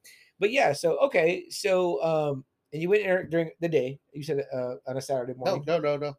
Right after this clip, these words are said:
Speaker 2: no, I
Speaker 1: Oh,
Speaker 2: actually
Speaker 1: at night?
Speaker 2: saw it at six at night.
Speaker 1: Oh, six at
Speaker 2: So
Speaker 1: night,
Speaker 2: it was
Speaker 1: okay.
Speaker 2: already dark,
Speaker 1: On a
Speaker 2: yeah.
Speaker 1: Saturday, right? At our local, uh, city-based cinema?
Speaker 2: No, the Mayan, 'cause they weren't, they didn't have a
Speaker 1: Okay.
Speaker 2: good showing. I think the next show was, it, it's weird. Sometimes some of the movie showings here,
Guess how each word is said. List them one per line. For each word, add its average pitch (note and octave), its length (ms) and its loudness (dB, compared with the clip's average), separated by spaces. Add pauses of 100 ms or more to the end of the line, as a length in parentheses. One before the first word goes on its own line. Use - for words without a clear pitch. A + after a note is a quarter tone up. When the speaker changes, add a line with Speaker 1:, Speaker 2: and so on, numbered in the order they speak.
(140)
Speaker 2:
no, C3 120 -4
I B2 200 -2
Speaker 1:
Oh, D3+ 60 0
Speaker 2:
actually D3+ 80 2
Speaker 1:
at D#3+ 60 0
night? F#3 100 4
Speaker 2:
saw C3+ 80 4
it B2+ 80 2
at A#2 160 0
six - 500 -6
at A2+ 160 -4
night. A2 280 -6
Speaker 1:
Oh, F3+ 80 6
six G3+ 180 -4
at C3+ 60 4
Speaker 2:
So - 20 4
Speaker 1:
night, A#2+ 100 2
Speaker 2:
it - 20 0
was D3 200 4
Speaker 1:
okay. - 0 -
Speaker 2:
already C3+ 220 2
dark, A2 340 -2
Speaker 1:
On C3+ 100 -6
a B2+ 40 -4
Speaker 2:
yeah. A#2 40 -6
Speaker 1:
Saturday, B2 220 -2
right? B2 100 -6 (100)
At E3+ 120 6
our E3 180 4
local, F3 480 0 (400)
uh, C#3+ 220 0
city-based D#3+ 440 -6
cinema? F#3+ 400 -6
Speaker 2:
No, A#2+ 280 0 (140)
the C3 340 2
Mayan, C3 360 2
'cause C3 200 -8
they C#3+ 80 -2
weren't, D#3+ 240 -4
they C3 100 -2
didn't E3 220 6
have D#3+ 140 4
a - 60 0
Speaker 1:
Okay. - 20 -6
Speaker 2:
good C#3 200 -4
showing. C3 680 0 (120)
I B2+ 100 -4
think C#3 220 -10
the C3 80 -6
next B2+ 220 -4
show C3+ 180 -2
was, B2 200 -6
it, - 140 -14
it's C#3 400 -8
weird. D3 320 -6
Sometimes D3+ 400 -8
some D3+ 140 -6
of C#3+ 80 -2
the A#2 80 -8
movie C3+ 200 -8
showings C3+ 320 -6
here, C#3 260 -2